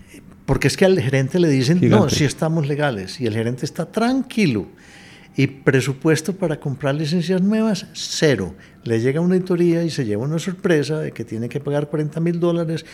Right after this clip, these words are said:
Speaker 1: Eso para una empresa pequeña, pequeña, mediana, es mucha
Speaker 2: Muy
Speaker 1: plata.
Speaker 2: fuerte, claro.
Speaker 1: Y eso sí, no tiene manera de librarse. Esa sí, normalmente no se la van a perdonar. Y eso ya, si yo no lo pago, entonces ya se,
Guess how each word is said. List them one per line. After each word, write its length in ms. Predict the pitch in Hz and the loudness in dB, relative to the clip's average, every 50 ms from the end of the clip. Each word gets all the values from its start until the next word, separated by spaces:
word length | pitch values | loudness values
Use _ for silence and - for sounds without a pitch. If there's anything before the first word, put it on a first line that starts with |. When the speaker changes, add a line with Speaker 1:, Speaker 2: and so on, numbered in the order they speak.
| - - - - | -20 -20 -14 -8
Speaker 1:
Eso 180 | 104 101 113 127 | -6 -4 -4 -2
para 140 | 135 117 110 | -2 -2 -2
una 160 | 104 113 127 | -2 -4 -4
empresa 420 | 127 - 135 131 110 131 139 - | -6 -6 -6 -6 -4 -4 -4 -4
pequeña, 480 | - 147 - 156 139 131 131 135 131 127 | -4 -2 0 0 0 0 0 -4 -6 -8
pequeña, 300 | - - - 101 104 117 | -10 -10 -10 -8 -6 -4
mediana, 460 | 143 156 160 156 151 147 147 143 135 - - - - - - | -4 -2 0 0 0 0 -2 -4 -6 -8 -14 -20 -20 -14 -10
es 260 | 92 92 - - - - | -8 -8 -8 -8 -10 -8
mucha 480 | - 101 101 107 113 117 104 90 92 | -6 -4 -2 0 2 4 6 8 8
Speaker 2:
Muy 100 | 95 92 | 8 8
Speaker 1:
plata. 60 | 85 | 8
Speaker 2:
fuerte, 360 | - 87 85 - - 85 82 80 - - - - | 8 6 6 6 4 0 0 0 -2 -6 -6 -2
claro. 180 | - 92 - | 0 2 4
Speaker 1:
Y 60 | 87 | 4
eso 200 | 87 87 90 120 | 4 4 4 2
sí, 380 | 110 - 135 123 123 135 131 - - | 0 -2 -2 -2 -2 -4 -6 -6 -6
no 260 | 107 101 98 101 101 | -6 -4 -4 -4 -6
tiene 400 | 101 - 127 120 120 120 123 117 | -6 -6 -2 -2 0 0 0 -2
manera 400 | 113 104 98 98 104 101 107 107 | -2 -2 -2 -4 -4 -2 -2 -2
de 100 | 107 101 | -2 -4
librarse. 540 | 98 98 95 95 92 95 92 - - 92 - - - - - - | -4 -4 -4 -4 -4 -6 -6 -8 -10 -14 -14 -16 -20 -20 -20 -10
Esa 300 | - 110 104 - 127 110 | -8 -6 -6 -4 -4 -6
sí, 340 | - - 131 123 123 127 - - | -4 -4 -2 -2 -2 -4 -6 -8
normalmente 560 | - 110 107 107 113 120 117 117 131 120 120 - 127 | -10 -8 -6 -4 -4 -6 -4 -4 -4 -6 -6 -8 -8
no 380 | 110 107 107 104 104 101 110 | -6 -4 -4 -4 -4 -4 -4
se 120 | 101 110 113 | -6 -6 -6
la 120 | 104 95 | -6 -6
van 140 | 95 95 98 | -6 -8 -8
a 80 | 98 - | -8 -8
perdonar. 600 | 104 92 87 90 90 90 95 92 87 - - - - - - - - - - - | -10 -10 -10 -10 -8 -8 -8 -8 -10 -12 -16 -20 -20 -20 -20 -20 -20 -18 -10 -4
Y 100 | 110 104 | -2 -2
eso 200 | 98 95 120 117 | -2 -2 -2 -2
ya, 280 | 110 117 104 95 - - - - - - | 0 0 0 -2 -4 -10 -16 -20 -14 -10
si 180 | - - 113 | -8 -6 -6
yo 160 | 98 101 110 | -6 -4 -4
no 120 | 110 120 156 | -2 0 -2
lo 120 | 180 180 | 0 2
pago, 360 | - - 123 117 156 170 - - - - - - - 120 | 2 2 2 2 0 -4 -6 -10 -18 -20 -20 -12 -8 -8
entonces 460 | 104 - 107 95 85 98 101 95 - | -8 -6 -6 -8 -8 -8 -10 -12 -8
ya 160 | - 104 92 85 | -6 -6 -4 -4
se, 180 | - 110 101 | -6 -6 -8